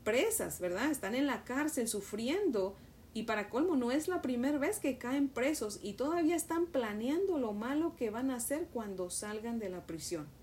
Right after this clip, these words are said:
Imagínense nada más. O sea, hay gente que, que tienen tan arraigada su rebeldía que no les importa sufrir las consecuencias. Dice Proverbios veintidós tres: "El avisado ve el mal y se esconde, mas los simples pasan y reciben el daño".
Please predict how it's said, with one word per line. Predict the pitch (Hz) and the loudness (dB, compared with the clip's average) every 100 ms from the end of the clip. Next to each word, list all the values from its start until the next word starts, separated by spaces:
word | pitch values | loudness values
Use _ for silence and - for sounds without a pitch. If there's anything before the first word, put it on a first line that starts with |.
| - 165 | -14 -8
Imagínense | 156 151 247 302 262 202 | -8 -4 0 2 0 -2
nada | 160 | -6
más. | 151 - | -6 -6
O | |
sea, | 208 | -4
hay | 240 | -2
gente | 349 381 392 | -2 0 0
que, | - 202 - - - - - - | 0 -2 -4 -12 -20 -20 -20 -8
que | 170 | -6
tienen | - 254 320 269 | 0 2 4 2
tan | 254 277 | 0 0
arraigada | 302 247 196 190 196 247 | 0 -2 -2 -2 -2 -2
su | 254 226 | -2 -4
rebeldía | 190 175 175 175 233 247 | -2 0 0 -2 -4 -4
que | 208 | -6
no | 196 | -4
les | 240 254 | -4 -4
importa | 233 180 - 220 240 262 | -4 -4 -6 -6 -4 -6
sufrir | 220 190 185 190 | -6 -8 -4 -2
las | 214 214 | -2 -6
consecuencias. | - 185 170 156 - 175 175 170 160 - - - - | -8 -8 -6 -8 -4 -4 -4 -6 -10 -12 -20 -14 -4
Dice | 240 294 | 0 2
Proverbios | 269 233 233 247 254 | 2 2 2 0 -2
veintidós | 220 202 196 190 196 | -2 -4 -4 -4 -4
tres: | 185 180 - - - - - | -2 -2 -4 -12 -20 -12 0
"El | 196 190 | 2 2
avisado | 190 185 - 233 277 277 | 0 -2 -2 0 2 4
ve | 233 | 4
el | 233 | 2
mal | 226 254 294 | 0 2 2
y | 233 | 0
se | 180 | -2
esconde, | 180 - 202 196 165 160 - - | -4 -4 -4 -2 -4 -6 -14 -6
mas | 202 202 | -4 -2
los | 202 185 | -2 0
simples | - 269 302 262 226 | 2 4 4 2 -2
pasan | - 247 294 320 311 - | -2 0 0 0 -2 -2
y | 233 | -2
reciben | 214 190 175 196 190 208 | 0 0 -2 -4 -4 -4
el | 190 170 | -4 -4
daño". | 160 165 160 | -4 -4 -6